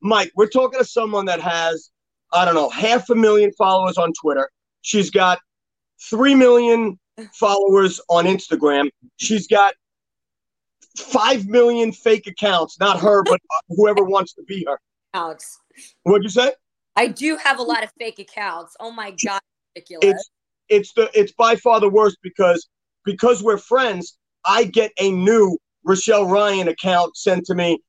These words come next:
Speaker 1: like, "Follow me." And I'm like, "I, I know it's not you." And then I'll screenshot it and I'll send it to her. I'll text her, be like, "Obviously this isn't you." She's like, "No, but thanks."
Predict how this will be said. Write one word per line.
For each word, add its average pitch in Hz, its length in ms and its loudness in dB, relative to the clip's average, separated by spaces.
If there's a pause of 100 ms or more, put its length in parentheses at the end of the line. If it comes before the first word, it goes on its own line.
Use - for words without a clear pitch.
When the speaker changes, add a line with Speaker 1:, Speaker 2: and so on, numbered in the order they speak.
(220)
Speaker 1:
like, 175 160 -4 (320)
"Follow 269 340 4
me." 214 160 4
And 180 100 -2
I'm 175 60 -2
like, 175 240 0 (120)
"I, 160 320 -6
I 160 40 -2
know 175 200 -2
it's - 140 -8
not 151 160 -4
you." 160 100 0
And 185 100 2
then 208 100 4
I'll 185 120 0
screenshot 202 460 2
it 180 60 -2
and 165 100 -6
I'll 165 100 0
send 202 240 0
it 175 80 -2
to 185 60 -2
her. 170 60 4
I'll 165 100 2
text 202 260 -4
her, 190 60 -4
be 170 80 -4
like, 170 160 2 (480)
"Obviously 202 380 -2
this 196 140 -4
isn't 202 160 -6
you." 226 120 -2
She's 190 100 -8
like, 175 180 -2
"No, 190 220 2
but 165 140 -2
thanks." 180 380 -2